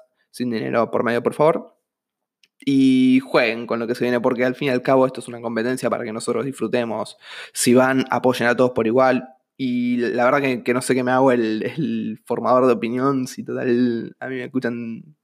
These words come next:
tres gatos locos y dos de ellos ni siquiera son de Argentina ni, ni van a venir a verla. Pero bueno, eh, espero que les haya gustado, los espero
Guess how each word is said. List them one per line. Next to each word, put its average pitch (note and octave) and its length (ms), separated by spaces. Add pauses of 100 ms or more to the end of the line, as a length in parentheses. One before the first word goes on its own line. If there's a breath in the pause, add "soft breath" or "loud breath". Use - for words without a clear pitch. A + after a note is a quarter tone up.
(140)
tres C3+ 180
gatos B2+ 240
locos C#3 580
y A#2+ 640
dos C#3 240
de C3+ 60
ellos C3+ 220
ni B2 80
siquiera B2 200
son B2 140
de B2+ 60
Argentina A#2+ 440
ni, A#2+ 160
ni B2+ 100
van B2+ 160
a B2 40
venir B2 240
a A#2 60
verla. - 260 (420 loud breath)
Pero B2 140
bueno, B2+ 300
eh, A#2 240
espero C#3 220
que C3+ 40
les B2+ 120
haya A#2+ 140
gustado, B2+ 380
los - 180
espero A2+ 520